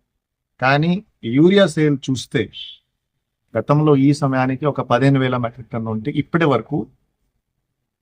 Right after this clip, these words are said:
సుమారుగా పదమూడు వేల మెట్రిక్ టన్ మనం అమ్మేసాం, అమ్మడం జరిగింది. So కొంతమంది, ఆ, చెప్తుంటారు that యూరియా అవైలబిలిటీ కాదు, అలా చెప్తుంటారు. మనం ఏం చెప్తున్నాము, ఎంత అవసరం,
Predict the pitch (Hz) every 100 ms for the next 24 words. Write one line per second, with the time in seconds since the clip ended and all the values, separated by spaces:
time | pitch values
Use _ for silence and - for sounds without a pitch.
0 | _ _ - 123 120 120 151 139 139 139
1 | 139 123 117 117 110 104 _ 117 113 104
2 | 101 101 104 _ _ _ _ _ 117 120
3 | 113 95 87 104 110 95 87 _ _ _
4 | _ _ _ _ _ _ - - 113 110
5 | 127 127 123 131 127 127 104 _ _ 101
6 | 98 98 - 110 - 120 117 110 - 127
7 | 127 - 107 104 _ _ _ _ _ 120
8 | 117 131 139 143 143 143 147 147 _ 107
9 | 113 127 127 127 117 117 104 95 92 117
10 | 202 - 113 113 - 95 107 98 98 127
11 | 147 127 139 135 135 - 135 123 143 185
12 | - _ _ _ _ _ _ _ _ _
13 | _ 113 139 147 180 135 - 147 175 196